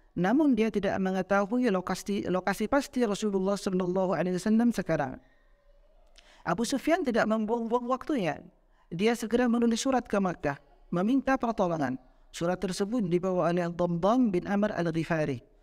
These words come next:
Maka, ketika Damdam bin Amr Al-Ghifari sampai di Makkah, dia berdiri di atas untanya dan mengoyak-ngoyak bajunya seraya berteriak, "Wahai penduduk Quraisy,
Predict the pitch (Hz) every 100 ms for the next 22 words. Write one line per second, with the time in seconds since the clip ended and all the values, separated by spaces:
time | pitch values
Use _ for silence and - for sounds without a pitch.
0 | _ _ _ _ _ _ _ _ _ _
1 | _ 156 151 185 247 302 - _ _ _
2 | _ _ _ _ _ _ _ _ _ _
3 | - 185 285 254 208 208 190 226 277 220
4 | 214 226 220 - 180 180 185 226 185 208
5 | 262 - - _ - - 247 226 208 180
6 | - - 160 180 220 - 262 240 170 185
7 | 196 208 196 254 240 190 202 220 202 220
8 | 220 220 262 240 208 208 208 208 214 214
9 | 208 233 262 247 175 202 202 196 165 -
10 | 196 220 226 226 220 226 190 - - -
11 | _ _ _ _ _ _ - 175 196 254
12 | 277 262 254 269 - 285 269 202 -